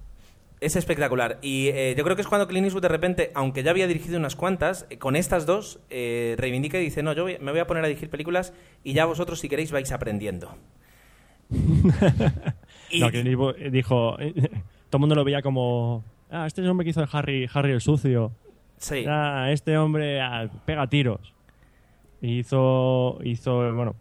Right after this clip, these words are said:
Speaker 2: empezó con Sin Perdón, con Sin Perdón, pero luego llegó, pues te llegó eso, Mystic River, Million Dollar Baby, eh, Cartas de Iwo Jima y Bandera de Nuestros Padres, la
Speaker 1: La, la penúltima, ¿cómo se llama?
Speaker 2: El
Speaker 1: Eh,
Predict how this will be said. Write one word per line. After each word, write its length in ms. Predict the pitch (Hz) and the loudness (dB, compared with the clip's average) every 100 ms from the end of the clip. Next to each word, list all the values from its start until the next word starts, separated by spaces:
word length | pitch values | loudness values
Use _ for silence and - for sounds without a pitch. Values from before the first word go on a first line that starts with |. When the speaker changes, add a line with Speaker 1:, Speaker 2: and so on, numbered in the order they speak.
| - | -2
Speaker 2:
empezó 560 | 123 127 120 139 143 - - | 0 2 4 4 4 0 -10
con 100 | 120 | -6
Sin 160 | 127 | -2
Perdón, 420 | 123 123 131 135 - - | 0 2 2 0 -2 -6
con 100 | 123 | -2
Sin 100 | 117 | 0
Perdón, 360 | 123 131 147 - _ - - _ - | 2 2 2 -2 _ -20 -20 _ -4
pero 100 | 120 | 0
luego 220 | 123 123 | 4 4
llegó, 180 | 123 123 | 2 2
pues 140 | 117 | 0
te 140 | 104 113 | -2 -2
llegó 180 | 113 117 | 0 0
eso, 160 | 107 | 0
Mystic 380 | 101 107 - 107 | -2 -2 -4 -2
River, 380 | 123 127 123 139 - - - - - - - - - | 4 4 4 0 -12 -20 -20 -20 -20 -20 -20 -12 4
Million 360 | 127 120 117 | 6 6 6
Dollar 240 | 113 110 110 | 4 2 4
Baby, 460 | 127 131 127 127 147 - - - - - - - | 4 4 2 -4 -10 -20 -20 -20 -20 -18 -18 -12
eh, 800 | - 117 113 110 107 107 104 104 - | -2 2 4 4 2 2 2 0 0
Cartas 380 | 135 120 123 120 | 0 2 2 4
de 40 | |
Iwo 160 | 120 117 | 4 4
Jima 280 | 117 120 117 | 4 4 4
y 160 | 117 117 | 2 -2
Bandera 380 | - 131 120 120 | -4 2 2 4
de 60 | 117 | 2
Nuestros 280 | 110 113 - | 2 0 0
Padres, 560 | 131 135 131 135 - - _ _ _ - _ _ _ _ - | 4 4 4 2 -4 -20 _ _ _ -20 _ _ _ _ -6
la 1080 | 139 120 117 113 113 110 113 110 110 107 92 | 0 4 4 4 4 2 2 2 0 -2 -4
Speaker 1:
La, 80 | 120 | -6
la 120 | 123 | -4
penúltima, 460 | 127 135 131 117 | -2 -2 -2 -4
¿cómo 160 | 113 123 | -6 -6
se 100 | 127 | -4
llama? 240 | 123 127 | -4 -2
Speaker 2:
El 60 | 117 | -2
Speaker 1:
Eh, 680 | 110 107 104 98 92 92 92 | -2 -6 -6 -8 -8 -10 -10